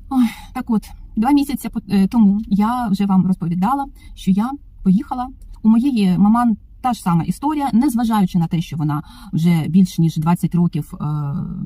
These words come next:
одружена з італійцем, в неї теж с-, та ж сама історія. Так от, а, приїхали ми з нею у квестуру,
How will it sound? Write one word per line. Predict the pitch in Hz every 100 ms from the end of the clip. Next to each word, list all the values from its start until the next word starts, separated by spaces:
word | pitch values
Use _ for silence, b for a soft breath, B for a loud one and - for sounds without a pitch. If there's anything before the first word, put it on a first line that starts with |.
| - - -
одружена | 160 180 165 151
з | -
італійцем, | - 160 311 - 294 294 b b b b -
в | 196
неї | 226 190
теж | - 294
с-, | - - 175
та | 208
ж | -
сама | 277 190 190
історія. | - 214 202 -
Так | -
от, | 277 - - - - - - - -
а, | 175 180
приїхали | 214 285 190
ми | 170 175
з |
нею | 165 156 -
у | 175
квестуру, | - - 277 254